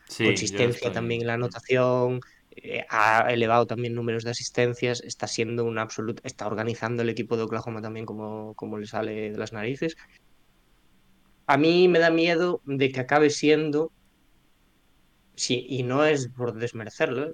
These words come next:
Speaker 2: Pero que acabe siendo un, un James Harden actual, en
Speaker 1: <laughs>
Speaker 2: el sentido de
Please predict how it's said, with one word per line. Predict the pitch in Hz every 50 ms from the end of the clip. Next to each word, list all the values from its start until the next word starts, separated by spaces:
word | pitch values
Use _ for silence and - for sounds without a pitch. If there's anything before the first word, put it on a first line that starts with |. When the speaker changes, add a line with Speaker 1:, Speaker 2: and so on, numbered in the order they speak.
| - _
Speaker 2:
Pero | - 113 107 113 107 110 113 117 120 120 113 -
que | -
acabe | 110 - 131 135 139
siendo | 135 - 143 143 143 147 147 156 160 151
un, | 143 143 139 139 143 147 147 147 151 151 147 147 143 - _ _ _ _ _ _ _ _ _ _ _ _ _ _ _ _ _
un | 151 156 160 156
James | 151 165 165 156
Harden | - 160 156 156 165 147
actual, | 127 - - - 117 101 92 95 95 - _ _ _ _ _ _ _ _ _ - -
en | 135 131 131
Speaker 1:
<laughs> |
Speaker 2:
el | 135 131 127
sentido | 131 - 123 120 127 127 143 151 156 151 147 143
de | 139 147 147 151 151 143